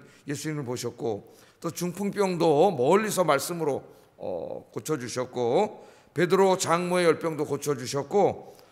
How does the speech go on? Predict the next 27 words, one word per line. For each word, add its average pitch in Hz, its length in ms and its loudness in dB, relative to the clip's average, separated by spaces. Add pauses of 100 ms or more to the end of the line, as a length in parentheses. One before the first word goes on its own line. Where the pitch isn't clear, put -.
(420)
또 190 100 0
수많은 240 500 8
사람들이, 185 840 2
귀신 165 260 -6
들린 156 220 -2
사람들 127 540 -2 (420)
찾아오면 170 500 0
귀신 139 240 -10
다 135 100 0
쫓아내주시고, 135 1080 -8 (100)
병자 165 340 4
들어오면 156 300 0
병자들을 147 520 0 (300)
다 - 220 -6
고쳐주신 185 640 -2
얘기들을 175 360 0
우리 170 160 0
팔 - 200 -6
장에서, 220 380 2
지금 131 260 -8 (260)
팔 208 160 -14
장만 233 320 2
해도 156 720 0
이걸 175 140 -2
다 - 140 -8 (120)
공부해 165 300 -2
왔습니다. 123 640 -2